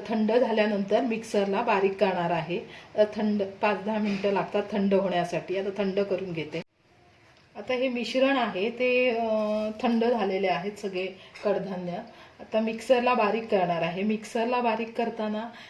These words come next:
मिक्सर on off करूनच बारीक करायचं आहे. ही अगदी ह्या रेसिपीमधली महत्त्वाची टिप्स आहे, कारण का जर तुम्ही सतत मिक्सर चालू ठेवलात आणि एकदम बारीक जर हे झालं सगळं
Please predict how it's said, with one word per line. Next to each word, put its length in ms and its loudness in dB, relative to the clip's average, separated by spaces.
मिक्सर 340 0
on 280 -2
off 200 0
करूनच 520 0
बारीक 400 2
करायचं 420 0
आहे. 280 -4
ही 320 -6
अगदी 500 -6
ह्या 200 -2
रेसिपीमधली 840 0
महत्त्वाची 640 -2
टिप्स 380 -4
आहे, 260 -6
कारण 260 -4
का 180 -4
जर 320 0
तुम्ही 180 0
सतत 420 -2
मिक्सर 300 0
चालू 300 0
ठेवलात 320 -4
आणि 160 -8
एकदम 360 -2
बारीक 360 0
जर 260 -2
हे 180 -2
झालं 380 -8
सगळं 320 -8